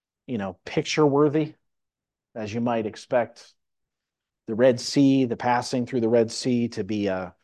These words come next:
a momentous event where you have a army following the Israelites and the sea opens up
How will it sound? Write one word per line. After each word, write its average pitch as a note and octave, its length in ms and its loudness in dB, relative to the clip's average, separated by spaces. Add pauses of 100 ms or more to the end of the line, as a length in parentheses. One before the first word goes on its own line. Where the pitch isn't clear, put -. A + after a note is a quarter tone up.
(760)
a G#2 60 -2
momentous B2+ 1040 0
event A2+ 500 -2
where G#2 200 -6
you G2 180 -6
have G2+ 360 -6
a F2+ 260 -8 (220)
army A#2 400 0
following G#2+ 720 2 (400)
the A2+ 120 4
Israelites A2+ 760 2
and F#2+ 180 -8
the F#2 80 -6
sea B2+ 380 0
opens A2 400 0
up A2+ 280 2